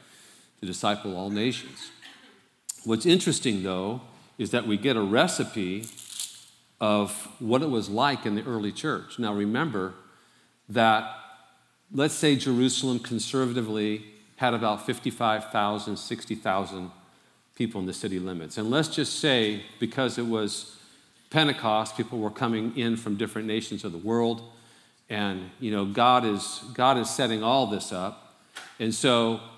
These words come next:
we have maybe, maybe you have seventy thousand there, maybe you have sixty thousand, maybe you have seventy thousand. And if you take Acts chapter one and you go through Acts chapter eight,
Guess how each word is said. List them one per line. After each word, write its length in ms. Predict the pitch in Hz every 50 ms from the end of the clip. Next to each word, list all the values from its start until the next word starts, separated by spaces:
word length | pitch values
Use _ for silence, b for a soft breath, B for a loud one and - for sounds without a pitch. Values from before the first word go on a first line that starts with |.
| - - -
we 140 | 151 131 127
have 360 | 113 143 135 131 127 120 127
maybe, 360 | 135 135 139 135 143 143 123 -
maybe 240 | 151 147 156 156 165
you 120 | 160 156
have 180 | 127 135 131 123
seventy 460 | - - - 139 135 139 139 135 127
thousand 500 | 117 - 135 120 117 123 123 113 127 127
there, 220 | 127 131 131 131 127
maybe 260 | 127 123 123 120 123
you 120 | 123 120
have 180 | 107 113 110 104
sixty 360 | - - 131 120 - - 131
thousand, 380 | 120 - 123 113 117 117 113 120
maybe 80 | 120
you 60 | 120
have 80 | 120 113
seventy 320 | - - 120 113 117 120
thousand. 520 | 117 117 120 110 110 113 107 107 113 110 107 - b b b b b b b b b b b b b b b -
And 400 | 147 135 135 131 127 123 117 117 - - - - - - _ _ _ -
if 160 | 147 123 -
you 80 | 135 127
take 320 | 123 - 165 156 135 113
Acts 220 | 147 139 139 135 -
chapter 360 | - - 143 127 123 - -
one 320 | 120 110 120 131 131 127 127
and 160 | 117 113 113
you 60 | 117
go 180 | 120 123 120 117 120 - - - -
through 140 | - 127 123
Acts 280 | - 123 117 120 120 -
chapter 420 | - - 135 117 113 - - 110 107 117
eight, 320 | 131 131 120 117 120 -